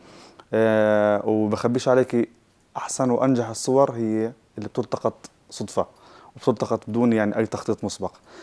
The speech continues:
آه، كثير صور عالمية كان يصدف إنه المصور موجود في ال-، في اللحظة المناسبة بس، وإنه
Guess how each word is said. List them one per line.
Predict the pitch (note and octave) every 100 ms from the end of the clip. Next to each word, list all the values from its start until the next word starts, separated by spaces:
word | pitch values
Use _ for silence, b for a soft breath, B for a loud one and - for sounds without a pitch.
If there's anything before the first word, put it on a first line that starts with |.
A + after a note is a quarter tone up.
| B B -
آه، | G#2 G2+ G2 G2
كثير | - C#3+
صور | B2+ B2 G#2+
عالمية | A2+ A#2+ A#2+
كان | - A#2+ A#2 A2+ B2
يصدف | C#3 A#2 G#2
إنه | G#2+
المصور | G#2+ G#2 A#2 A2
موجود | G#2+ G#2 B2 C#3 A2+
في | -
ال-، | G#2+ G2+
في | -
اللحظة | A2+ A#2 A2+
المناسبة | A2 A#2+ A2+ G#2+
بس، | G#2 A2 A2
وإنه | G#2+ G#2+ G#2